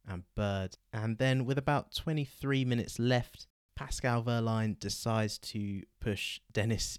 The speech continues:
into the wall, earned himself a penalty for that, quite, quite rightly. It was quite bizarre. He really seemed to just want to put Dennis in the wall for some reason.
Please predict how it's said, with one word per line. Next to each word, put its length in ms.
into 520
the 100
wall, 340
earned 200
himself 460
a 220
penalty 420
for 140
that, 200
quite, 260
quite 280
rightly. 460
It 40
was 100
quite 420
bizarre. 460
He 260
really 280
seemed 320
to 100
just 220
want 160
to 160
put 160
Dennis 340
in 60
the 80
wall 260
for 260
some 300
reason. 320